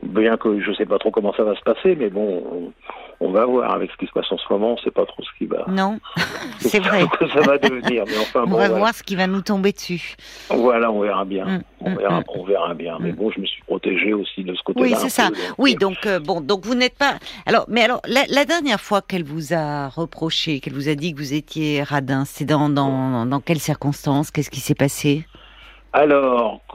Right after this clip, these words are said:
Speaker 1: euh, donc, oh, elle m'a dit ça, elle m'a dit ça.
Speaker 2: Plusieurs
Speaker 1: Non, quand,
Speaker 2: fois ?
Speaker 1: quand elle m'a, non, quand elle m'a dit que j'étais radin, oui, elle me l'a dit plusieurs fois, mais parce qu'on ne se voit plus depuis, depuis, je sais pas, deux, trois semaines, je, je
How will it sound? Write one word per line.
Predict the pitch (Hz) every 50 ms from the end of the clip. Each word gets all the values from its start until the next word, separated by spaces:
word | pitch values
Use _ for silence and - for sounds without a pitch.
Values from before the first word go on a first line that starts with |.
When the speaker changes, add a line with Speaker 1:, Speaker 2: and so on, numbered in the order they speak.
| - - 120
Speaker 1:
euh, | 135 135 131 120 117 117 113 113 113 113 113 113 113 113 110 117 113 101 101 -
donc, | 131 131 139 135 127 117 -
oh, | - 135 147 165
elle | 143
m'a | 113 104 98
dit | 90 90 95 - -
ça, | - 131 131 123
elle | 104 98
m'a | 98 90
dit | 92 - - - - -
ça. | - 139 147
Speaker 2:
Plusieurs | 139 220 247 247
Speaker 1:
Non, | 240
quand, | - 139 123
Speaker 2:
fois ? | - - 311
Speaker 1:
quand | 156 156
elle | 175 185
m'a, | 196 196 196 - - - - -
non, | 151 160 160 151 127 117
quand | - 156 151
elle | 165 156
m'a | 160 160 156
dit | 156 160 - _ _ _ -
que | 135 127 117
j'étais | 104 123 143 143 - 185 170
radin, | 135 135 131 127 127 147 165 180
oui, | 160 160 151
elle | 131 127
me |
l'a | 131 135
dit | 131 135 147
plusieurs | 143 - - 147 147 156 - -
fois, | - - 165 180 185 196 208 202 - - - - - - - -
mais | - 131 131
parce | - 151 - -
qu'on | - 165
ne | 151 135
se | - 147
voit | 135 139 147 139
plus | - - 147 156 160
depuis, | 147 139 120 - - - 127 127 127
depuis, | 117 120 113 - - - 120 120 120 120 117 117 113 107
je | - -
sais | 101
pas, | - - 104 113 113
deux, | 101 101
trois | - - - 98 - -
semaines, | - 120 - 92 -
je, | - 92 90 87 87 - -
je | -